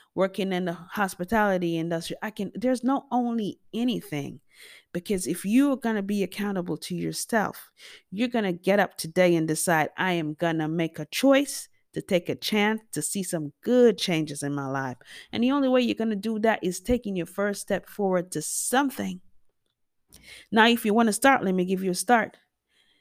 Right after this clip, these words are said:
Get on your f-, your internet, whether you have a phone or a laptop. Think about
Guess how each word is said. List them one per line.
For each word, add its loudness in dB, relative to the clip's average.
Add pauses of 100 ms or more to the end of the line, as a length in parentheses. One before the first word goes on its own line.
(360)
Get 2
on 6
your 4
f-, -12 (100)
your 2
internet, 0 (480)
whether 4
you 2
have 0
a -4
phone 0
or 2
a 2
laptop. 0 (1700)
Think 0
about 4